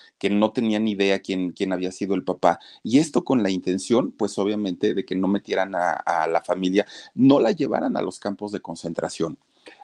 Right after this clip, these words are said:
Las primeras ocasiones les funcionó esta estrategia, las primeras veces, pero ya después, pues, obviamente no, ya la, la, la misma policía, los mismos nazis ya no les creyeron. Agarraron a la familia y la zambuten a un, eh, centro,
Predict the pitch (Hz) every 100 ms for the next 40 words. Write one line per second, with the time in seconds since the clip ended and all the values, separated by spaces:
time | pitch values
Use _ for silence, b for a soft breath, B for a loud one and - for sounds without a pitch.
0 | _ 110 107 - 123 117 131 107 - -
1 | 92 - 90 98 - - b - 104 104
2 | - - - 139 165 247 - 87 95 95
3 | 92 90 107 120 - - 98 80 - 95
4 | 95 98 104 120 - - - B B B
5 | 113 123 160 190 180 - 139 196 - 139
6 | 175 - 104 104 107 98 139 170 - 92
7 | 104 131 113 95 92 87 90 98 104 123
8 | - 98 87 104 110 113 139 165 147 120
9 | 156 180 - - - b b b 95 113
10 | 127 135 113 - 95 90 104 87 - B
11 | B - - 120 117 113 127 175 208 196
12 | 107 - 95 104 123 165 - 107 92 92
13 | 98 92 98 226 - 170 127 95 95 117
14 | 131 127 104 90 - 104 - 113